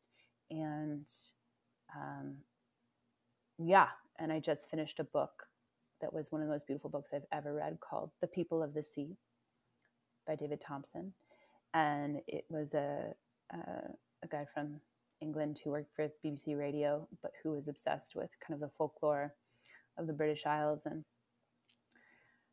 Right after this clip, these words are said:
I don't know exactly what decade, but he went traveling around, I wanna say the forties, but I could be wrong. But he went traveling around in, like, the Outer and Inner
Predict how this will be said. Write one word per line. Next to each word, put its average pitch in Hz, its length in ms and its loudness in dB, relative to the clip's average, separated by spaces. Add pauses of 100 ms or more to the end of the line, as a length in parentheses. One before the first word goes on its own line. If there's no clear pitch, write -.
(140)
I 202 40 -6
don't 254 160 0
know 311 140 10
exactly 190 420 8
what 185 180 4
decade, 156 420 4
but 151 100 -2
he - 120 -4
went 170 200 2
traveling 160 520 2
around, 147 500 0 (360)
I - 60 -4
wanna 180 200 0
say 202 140 4
the 190 100 4
forties, 147 480 2
but - 120 2
I 151 100 -4
could - 160 -10
be 151 100 0
wrong. 135 460 -2
But - 180 -2 (220)
he 170 180 -2
went 175 160 0
traveling 156 380 2
around 147 260 2
in, 143 60 -2
like, 143 160 -6
the - 140 0
Outer 143 220 0
and 135 140 -2
Inner 143 220 -8